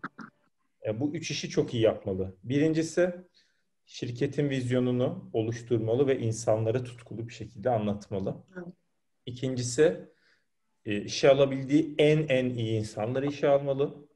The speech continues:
Speaker 1: E, üçüncüsü de kasada her zaman para olduğuna emin olmalı. Üç
Speaker 2: Evet.
Speaker 1: tane nokta. Ve bunların hepsinde bence tutku çok önemli.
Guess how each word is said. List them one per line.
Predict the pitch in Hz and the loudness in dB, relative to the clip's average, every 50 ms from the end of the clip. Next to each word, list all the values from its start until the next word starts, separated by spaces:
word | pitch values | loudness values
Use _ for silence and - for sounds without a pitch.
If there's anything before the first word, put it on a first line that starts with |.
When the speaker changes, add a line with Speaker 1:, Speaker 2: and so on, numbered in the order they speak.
| _ _ _ _ _ - | _ _ _ _ _ -10
Speaker 1:
E, | - | -8
üçüncüsü | 127 123 - - 143 143 - - - 147 120 | -8 -8 -4 -2 -2 -2 -2 -4 -4 0 2
de | 127 151 170 170 170 - _ _ _ _ _ _ _ _ _ _ _ _ _ _ _ - | 4 2 2 0 -8 -16 _ _ _ _ _ _ _ _ _ _ _ _ _ _ _ -10
kasada | - - 151 147 - - 117 117 135 143 - - - - - | 0 0 0 2 4 2 4 6 6 4 4 2 -6 -14 -8
her | - - 135 131 | 0 4 4 4
zaman | 117 107 117 123 131 120 - | 6 4 2 0 0 -2 2
para | - 117 110 | 4 4 4
olduğuna | 107 98 101 98 110 123 120 | 4 4 2 0 0 0 -2
emin | 107 104 - - 98 92 87 90 90 | -2 -4 -8 -16 -18 -18 -16 -14 -12
olmalı. | 85 82 85 85 95 - - | -12 -12 -12 -14 -14 -8 -6
Üç | 156 180 | -6 -6
Speaker 2:
Evet. | 180 - | -4 -2
Speaker 1:
tane | - 101 113 131 - - | -2 -2 -2 -4 -6 -14
nokta. | 104 - - - 87 87 - - _ - - - - - _ _ _ _ _ _ _ - | -18 -18 -14 -14 -14 -14 -14 -20 _ -16 -16 -16 -16 -18 _ _ _ _ _ _ _ 2
Ve | 160 190 190 | 4 4 6
bunların | 190 190 196 208 208 214 208 | 8 8 8 8 8 6 6
hepsinde | 190 185 226 240 - - - - - 214 165 147 135 120 117 107 104 107 143 254 294 - - - _ _ _ _ _ _ _ _ _ _ _ _ _ _ _ _ _ _ - | 6 6 6 4 4 0 0 2 2 4 4 4 6 8 10 10 10 10 8 6 2 -4 -12 -20 _ _ _ _ _ _ _ _ _ _ _ _ _ _ _ _ _ _ 2
bence | - 143 151 160 165 185 190 | 4 4 6 6 4 2 0
tutku | 190 - - - - - - 196 | 0 0 -2 -2 -2 -4 -4 -2
çok | - - 180 180 - | 2 2 2 4 4
önemli. | 143 139 139 131 127 127 120 107 - - - - - | 2 4 4 4 4 4 4 2 2 2 0 -6 -14